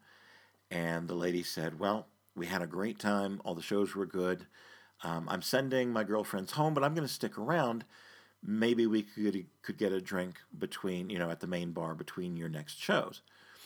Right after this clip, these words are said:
And I didn't think anything of it. And, you know, I'm, "Oh, good, good. A friend would like to have a drink with me. Cool. Uh, sure, I've got about twenty minutes that I could hang out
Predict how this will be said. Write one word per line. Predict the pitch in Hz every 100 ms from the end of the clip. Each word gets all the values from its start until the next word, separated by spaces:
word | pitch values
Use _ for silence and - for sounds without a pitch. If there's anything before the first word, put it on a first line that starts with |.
| - - _
And | 117
I | 131 156 - - _ _ _ -
didn't | 78 80
think | 78 76 78
anything | 78 76 71 78 73
of | 73
it. | - -
And, | 76
you | 73 76
know, | 76
I'm, | 85 -
"Oh, | 175 - _
good, | 226 233 -
good. | 185 90
A |
friend | - 92 95
would | 87
like | 87
to | 87
have | 85
a |
drink | 98 82
with | - -
me. | -
Cool. | - 82 - - - - -
Uh, | - 87 90
sure, | 98 180 180 -
I've | 87
got | 87 85 -
about | 82 85 -
twenty | - 101 95
minutes | 90 92 -
that | -
I | 90 90
could | 92
hang | 80 87 85
out | 104 151